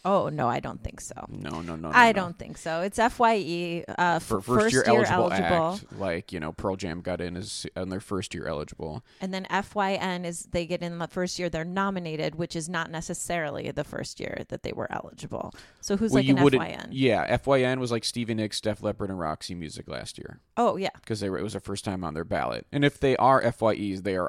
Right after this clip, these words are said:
Speaker 2: obviously also F Y N.
Speaker 1: I
Speaker 2: There's no
Speaker 1: truly
Speaker 2: point.
Speaker 1: forgot that that was the case for any of them. <laughs>
Speaker 2: I understand that. The, the other running theme, I'm not gonna,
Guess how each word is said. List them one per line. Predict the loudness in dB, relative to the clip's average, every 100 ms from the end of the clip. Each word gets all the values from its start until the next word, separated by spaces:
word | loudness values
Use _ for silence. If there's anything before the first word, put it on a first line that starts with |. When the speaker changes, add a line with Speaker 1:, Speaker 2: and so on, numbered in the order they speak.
| 0
Speaker 2:
obviously | -2 -4 -4
also | -4 -4 -4
F | -6 -4
Y | -4
N. | -2
Speaker 1:
I | -2
Speaker 2:
There's | -2 -2
no | 0
Speaker 1:
truly | 0 0 -2
Speaker 2:
point. | -4
Speaker 1:
forgot | -4 -2 0 2 2 0 -6 _ _ _ _ -16
that | -6 -4 -4 -6 _ _ _ _ -20 -20 _ _ -6
that | -4 -4
was | -8 -8
the | -10
case | -6 -6 -6 -8
for | -6
any | -4 -4 -6
of | -12 -4
them. | -4 -4 -14 -8
<laughs> | -2 0
Speaker 2:
I | 2
understand | 2 2 0 0 2
that. | 0 2
The, | 4 4 4
the | 4 6
other | 8 8
running | 8 8 8 4
theme, | 0 2
I'm | 2
not | 4 2
gonna, | 4 2